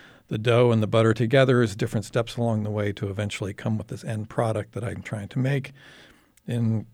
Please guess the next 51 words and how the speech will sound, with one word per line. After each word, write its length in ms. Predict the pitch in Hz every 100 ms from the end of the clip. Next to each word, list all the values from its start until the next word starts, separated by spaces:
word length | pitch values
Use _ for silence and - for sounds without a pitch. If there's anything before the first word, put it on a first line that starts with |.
| -
in 120 | 123
cooking, 400 | 117 143 143 135
you 100 | 120
know, 60 | 107
you 160 | 110
can 160 | - 104
analyze 640 | 110 113 107 107 110 101 -
whether 320 | 117 110 107
or 40 |
not 220 | 104 113
your, 360 | 110 104 95 104
your 160 | 113 101
reactions 560 | 120 117 120 - 117
worked 300 | 107 117 113
by 120 | 110 101
tasting 440 | - 120 - 120
that 160 | 110 113
end 180 | 113
product 420 | - 117 107 113 -
and 140 | 101
seeing 220 | - 110
whether 160 | 104 101
you 120 | 98
enjoy 440 | 98 101 117 113
what 100 | 120
you've 160 | 107 104
just 240 | 113 110
made. 340 | - 98 95 95 _ - - _
And 80 | 113
the 60 |
laboratory 580 | 101 101 104 - 107 98
will 220 | 98 98
look 260 | 113 104 -
at, 120 | 98 _ -
with 200 | 113 -
using 280 | 104 110
instruments, 440 | 110 - 101 101 -
different 280 | - - 101
instruments 420 | - 113 101 -
in 100 | -
the 80 | 107
chemistry 460 | 120 107 175 123 - - - _
department 440 | - 104 101 101 -
that 100 | 87
we 100 | 101
have, 260 | 117 110
to 100 | -
see 200 | 110 117
whether 240 | 110 104 107
or 60 |
not 260 | 101 98